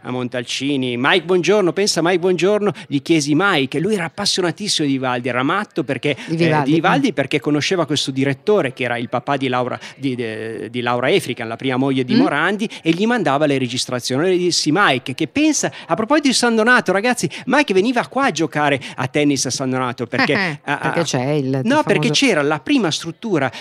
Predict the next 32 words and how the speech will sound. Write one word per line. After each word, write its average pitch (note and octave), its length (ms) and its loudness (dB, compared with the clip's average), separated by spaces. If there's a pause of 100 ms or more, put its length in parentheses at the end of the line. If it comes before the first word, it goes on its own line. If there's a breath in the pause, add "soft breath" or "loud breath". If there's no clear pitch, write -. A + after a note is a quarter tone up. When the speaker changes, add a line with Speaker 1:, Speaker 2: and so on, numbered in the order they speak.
Speaker 1:
a C3+ 160 0
Milano D#3+ 460 0
coperta B2 640 -4
e C#3+ 100 -6
quindi F3 240 2
lui G3 120 2
che - 80 -6
era C3 100 -4
appassionato. B2+ 420 -6
E A3 60 2
gli A#3 60 0
dissi, G3 280 0 (200 loud breath)
Mike, D3 440 0 (160 loud breath)
ma G#3 240 0 (140)
quale, B3 360 2 (220 loud breath)
perché A#3 300 0
le C#3 100 0
piace C3+ 360 -4
Vivaldi? A2 480 -6
Lui D#3 160 2
mi E3 100 2
disse, B2+ 500 -2
di D#3+ 160 -4
Vivaldi B2+ 640 0
mi C3 160 0
piacciono C3+ 460 0
i - 20 -2
movimenti C#3+ 520 2
allegri A2+ 420 -4
perché D#3 260 0
mi D#3+ 120 4
mettono B2+ 360 0